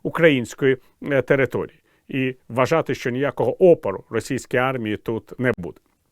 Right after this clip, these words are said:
Ігор Стрілков міг відігравати важливу роль, е, у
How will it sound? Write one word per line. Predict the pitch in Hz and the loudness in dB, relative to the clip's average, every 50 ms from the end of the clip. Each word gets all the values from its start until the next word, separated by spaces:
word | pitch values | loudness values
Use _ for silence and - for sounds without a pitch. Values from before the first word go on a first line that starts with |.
| _ _ _ _ _ _ _ _ _ _ _ _ | _ _ _ _ _ _ _ _ _ _ _ _
Ігор | - 160 139 131 120 | -4 -2 0 -2 -2
Стрілков | - - 117 120 110 - - 180 165 - _ _ - - _ _ | -4 -6 -6 -6 -4 -2 0 -2 -2 -2 _ _ -20 -20 _ _
міг | - 143 165 170 127 | 0 2 2 2 2
відігравати | 117 135 117 120 104 123 131 131 147 143 135 - - 104 - _ _ _ | 2 0 -2 0 0 0 0 0 0 0 0 -2 -4 -6 -6 _ _ _
важливу | - 107 131 143 120 104 131 160 170 147 120 127 127 | -2 2 2 2 4 2 2 0 2 2 2 2 4
роль, | 135 156 151 143 127 113 107 104 101 104 | 4 4 4 4 2 0 -2 -4 -4 -4
е, | 101 101 101 - - - - _ | -4 -4 -4 -6 -10 -18 -20 _
у | - 156 151 151 135 | -2 0 2 2 2